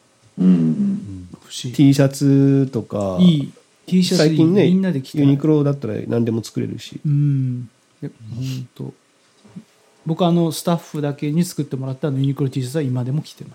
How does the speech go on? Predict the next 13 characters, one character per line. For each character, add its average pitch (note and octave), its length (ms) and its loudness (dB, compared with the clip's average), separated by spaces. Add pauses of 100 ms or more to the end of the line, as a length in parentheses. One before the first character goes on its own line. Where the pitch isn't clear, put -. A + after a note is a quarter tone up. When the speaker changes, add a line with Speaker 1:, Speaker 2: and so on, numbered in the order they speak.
Speaker 2:
す。 - 120 -20 (440)
<laughs> G#2+ 400 -6 (3000)
バ D#3+ 200 0
ス - 160 -14
ケ F3 100 -4
ッ E3 40 -4
ト - 240 -4
に G#3 80 4
僕 C#3+ 240 0
も B2+ 60 -10 (120)
着 - 100 -20
て F3 100 4
ま B2 60 0